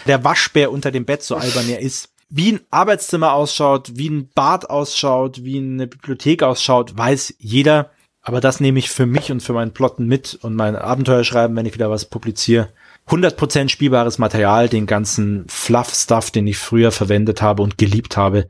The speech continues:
über Bord. Absolut über Bord damit. Und eine zweite Sache, was man daraus lernen kann, ist gleich mit einer Frage gekoppelt. Ich mag, dass es nicht linear kausal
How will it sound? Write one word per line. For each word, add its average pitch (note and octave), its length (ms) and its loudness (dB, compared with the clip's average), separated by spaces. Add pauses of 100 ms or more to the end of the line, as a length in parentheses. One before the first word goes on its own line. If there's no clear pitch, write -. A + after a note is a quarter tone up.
(280)
über G2 200 0
Bord. D2 380 0 (460)
Absolut G2 420 0
über F#2 160 0
Bord - 320 -2
damit. E2 300 2 (680)
Und A#2 120 0
eine A#2+ 80 0
zweite C3 760 0
Sache, F3 300 0
was E3+ 140 0
man E3 80 0
daraus D3+ 280 2
lernen D3 380 2
kann, D3+ 320 0 (260)
ist - 140 -4
gleich C3 260 2
mit B2 120 0
einer A2+ 100 0
Frage G3 400 0
gekoppelt. - 600 -2 (840)
Ich B2+ 200 -6
mag, C3+ 400 2
dass C3+ 140 0
es C3 160 -4
nicht D#3+ 320 4
linear C3 540 4
kausal A2+ 1040 0